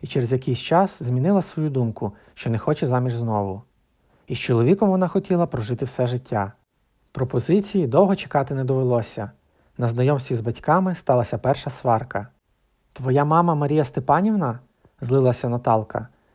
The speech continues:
«І коли ви планували мені розповісти? Чи думали, що я не дізнаюся? Все, ніякого весілля, навіть не дзвони мені більше». «Ти навіщо її додому привів? Ясна річ, вона все зрозуміла, розкусила нас.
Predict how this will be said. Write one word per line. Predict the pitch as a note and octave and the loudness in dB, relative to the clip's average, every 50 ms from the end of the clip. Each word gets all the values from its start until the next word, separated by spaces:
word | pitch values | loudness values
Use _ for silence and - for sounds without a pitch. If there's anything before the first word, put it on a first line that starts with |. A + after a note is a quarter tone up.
| _ _ _ | _ _ _
«І | D3 | -14
коли | C3 - C#3+ F3 | -4 0 2 4
ви | F#3+ G#3+ | 4 4
планували | G#3 F#3 E3 D3 D3 C#3+ E3 E3+ E3 | 4 4 2 4 6 6 6 6 6
мені | D#3 D3+ D3 | 4 2 0
розповісти? | C#3 C3 B2+ - - B2+ A#2+ - - - - C#3 D3 D3+ D3 - _ _ _ _ _ _ | 0 -2 -4 -4 -2 -2 -2 -2 -4 -2 0 0 0 0 -4 -8 _ _ _ _ _ _
Чи | - - B2+ | -10 -4 0
думали, | C3+ F#3+ F#3+ G3 F#3+ | 2 4 4 4 4
що | E3+ - - | 2 2 2
я | F#3+ | 2
не | F#3 F#3 | 2 2
дізнаюся? | F3+ G3 F3+ F3+ F3+ D3+ B2 A2 G#2+ G2+ - - A2 G2+ - - _ _ _ _ _ _ _ | 0 0 2 2 2 2 2 0 -2 -4 -6 -8 -8 -10 -10 -12 _ _ _ _ _ _ _
Все, | - - - E3+ D#3 C#3 | -18 0 2 4 4 4
ніякого | B2 C3 D#3+ F#3+ F#3+ - G3 | 4 4 2 2 4 4 4
весілля, | F#3+ F#3+ - - - - F3+ D3 B2 A2 A2 G2+ G#2 - _ _ _ _ _ | 4 4 0 -2 -2 0 2 2 4 4 2 0 -2 -6 _ _ _ _ _
навіть | C3+ D3+ E3 D3+ | 0 0 2 2
не | F3+ F3 | 2 2
дзвони | D#3+ F#3+ G#3+ G#3 G3 | 2 4 4 4 4
мені | D#3 C3 A#2+ A2+ | 4 2 0 0
більше». | G#2+ A2 G#2+ G2+ F#2+ - - - - A2+ - _ _ _ _ _ _ _ _ _ _ _ _ _ | 0 0 0 -2 -2 -6 -8 -8 -8 -8 -12 _ _ _ _ _ _ _ _ _ _ _ _ _
«Ти | _ - C3+ | _ -2 0
навіщо | C#3 C3+ D3+ G#3 G3+ - - | 2 2 2 2 2 2 2
її | G#3+ G#3+ G#3 | 2 4 4
додому | F#3+ G3+ F3+ G#3 G3 E3 C3+ A#2 | 4 4 4 4 4 4 4 2
привів? | - C3 A#2 G#2+ A2 G#2 G#2 G2+ - - _ _ _ _ _ _ _ _ | 0 0 0 0 0 -2 -4 -6 -8 -14 _ _ _ _ _ _ _ _
Ясна | - B2 A#2+ - - F3 G3 G3+ | 0 0 0 2 2 4 4 6
річ, | F#3+ F#3+ F3 - - | 6 4 2 2 0
вона | D#3 D3+ D#3 | 0 0 0
все | D3+ - - D3 | 0 0 -2 -2
зрозуміла, | B2+ C3+ C#3+ C3+ C#3 D3 C3+ C3+ C3 B2 A#2+ A#2 A2 A#2 - _ _ _ | 0 0 0 0 0 -2 0 0 0 2 2 0 0 -2 -6 _ _ _
розкусила | - C#3 B2+ - - F3+ - - A3+ G#3 F3 C#3 | -6 -6 -6 -4 -6 -8 -2 0 2 4 4 4
нас. | A#2+ A#2 A2 A2 A2+ - - | 2 2 0 -2 -4 -8 -14